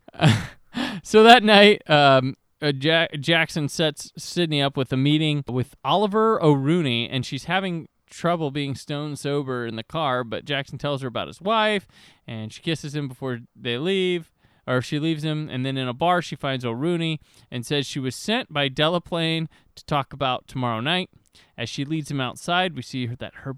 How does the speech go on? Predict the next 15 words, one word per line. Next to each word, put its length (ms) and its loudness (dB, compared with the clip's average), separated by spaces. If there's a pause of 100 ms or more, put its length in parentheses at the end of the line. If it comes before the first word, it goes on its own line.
(140)
bodyguard's 920 -8
there 320 -18
at 120 -20
the 80 -20
bar. 400 -20 (540)
And 120 -10
O'Rooney 520 0
and 140 -6
Sidney 320 -4
drive 460 -4
to 120 -8
a 60 -4
warehouse, 1040 -2 (420)
and 300 -4
he's 300 -2